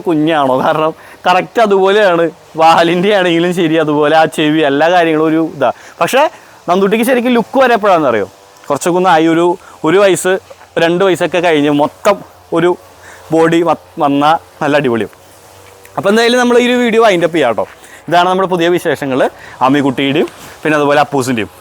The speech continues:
അപ്പൂസിനെ ഞാൻ കാര്യം പറഞ്ഞില്ല, അവൻ വിചാരിക്കുന്ന പോലെയല്ല ആ നടക്കുന്ന മുതൽ. കാരണം, ഏഹ്, നമ്മുടെ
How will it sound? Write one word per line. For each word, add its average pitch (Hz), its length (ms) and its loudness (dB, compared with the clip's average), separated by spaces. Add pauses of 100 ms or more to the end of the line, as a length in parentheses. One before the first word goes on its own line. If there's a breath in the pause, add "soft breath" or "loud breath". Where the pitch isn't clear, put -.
അപ്പൂസിനെ 143 360 -2
ഞാൻ 214 140 2
കാര്യം 220 240 2
പറഞ്ഞില്ല, 220 280 -2 (100)
അവൻ 208 100 0 (200)
വിചാരിക്കുന്ന 170 540 2
പോലെയല്ല 226 320 2 (580 loud breath)
ആ 180 460 2 (140)
നടക്കുന്ന 196 460 0
മുതൽ. 175 200 2 (540 loud breath)
കാരണം, 160 300 4 (560 loud breath)
ഏഹ്, 175 180 0
നമ്മുടെ 185 200 2